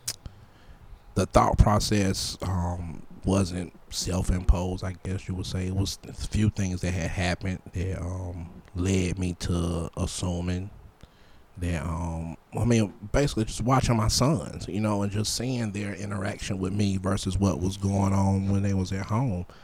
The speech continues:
<clears throat> Um, and I could tell that it was something going on in the home, but I just couldn't put a finger on it, and the mother wasn't trying to discuss it with me. So, um, against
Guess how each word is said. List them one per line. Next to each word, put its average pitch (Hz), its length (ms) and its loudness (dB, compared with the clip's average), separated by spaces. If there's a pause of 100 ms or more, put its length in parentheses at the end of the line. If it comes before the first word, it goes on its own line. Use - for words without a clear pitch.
(800)
<clears throat> - 20 -
Um, 78 1200 12 (1400)
and 95 180 2
I 90 100 2
could - 240 -6
tell 110 560 2
that 87 260 -2
it 98 100 0
was 90 220 -2
something 98 640 -2
going 92 300 -2
on 92 280 -4
in 87 80 -6
the 90 100 -4
home, 87 500 -4 (720)
but 95 100 0
I 90 100 -2
just - 260 -4
couldn't 90 560 -4
put 95 140 4
a 95 40 -2
finger 95 400 -2
on 92 180 0
it, - 120 -4
and 90 180 -2
the 87 60 -2
mother 92 320 2
wasn't 90 360 2
trying 92 240 -2
to 87 60 -2
discuss 90 420 -4
it 85 40 -8
with 87 240 -2
me. 90 280 -4
So, 69 520 -6
um, - 500 -10 (1500)
against 110 800 4